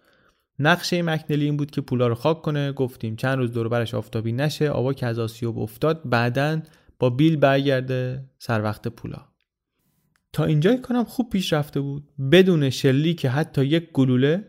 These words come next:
تونسته بود بیشتر از کل پولی که با یک عمر کفش فروشی یا کلاهبرداریای جزئی این طرف و اون طرف و دل دوزی می‌تونست در بیاره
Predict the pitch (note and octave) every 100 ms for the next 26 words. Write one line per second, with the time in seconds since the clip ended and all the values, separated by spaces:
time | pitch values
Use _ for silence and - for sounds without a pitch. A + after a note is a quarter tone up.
0 | - C#3+ C3 - D#3+ C#3 B2 B2+ - E3
1 | E3 C3 - D3+ D3+ D3 D#3 C#3+ B2 A#2+
2 | - B2 B2+ E3 E3+ C#3 C3 A#2 - B2+
3 | A#2+ - B2+ A#2+ - D#3 C3+ A#2+ A#2+ B2
4 | A#2 A#2 A#2 A2+ A#2 A#2 B2+ C#3+ A#2+ A2
5 | - _ _ _ C3+ C3 A#2+ D#3 C#3+ C#3
6 | A#2 A#2+ A2+ A#2+ A#2 A2+ C3 D3 B2+ A#2+
7 | A#2 A#2 A#2+ A#2+ D3 B2+ A#2 A2+ A2+ A2+
8 | A2+ A2+ A2+ C3 C#3+ D3